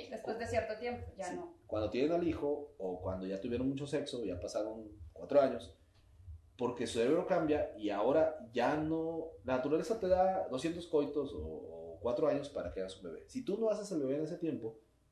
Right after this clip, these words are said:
Speaker 2: cambia de fase y ahora dice,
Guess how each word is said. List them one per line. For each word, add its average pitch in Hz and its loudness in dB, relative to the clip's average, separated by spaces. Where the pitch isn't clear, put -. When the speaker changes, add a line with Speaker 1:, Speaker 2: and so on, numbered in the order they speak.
Speaker 2:
cambia 120 2
de 170 6
fase 123 2
y 113 -4
ahora 110 8
dice, - -2